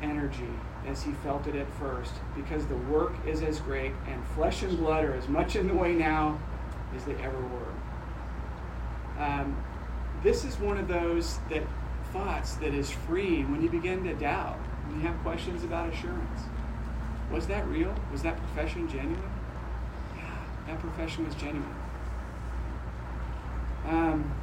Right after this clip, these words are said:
let your personal weakness, Christian, be an argument to make you pray earnestly to your God for help. Remember David, when he felt himself to be powerless, he didn't fold his arms or close his lips.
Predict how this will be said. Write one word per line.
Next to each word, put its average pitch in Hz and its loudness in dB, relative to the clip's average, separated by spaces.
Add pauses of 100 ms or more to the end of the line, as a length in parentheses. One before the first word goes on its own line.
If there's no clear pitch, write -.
(580)
let 185 6
your 190 4
personal 196 2
weakness, 160 6
Christian, 143 2
be 151 4
an 139 4
argument 151 4 (220)
to 143 0
make 151 2
you 170 0
pray 143 2 (120)
earnestly 151 0 (520)
to 135 -2
your 135 0
God 135 0
for 139 -2
help. 131 0 (100)
Remember 180 6
David, 156 4 (520)
when 151 4
he 151 4
felt 180 6
himself 190 4
to 165 -2
be 180 2
powerless, 180 4
he 151 0
didn't 170 2
fold 214 4
his 214 4
arms 196 6
or 202 2
close - 2
his - 0
lips. 147 0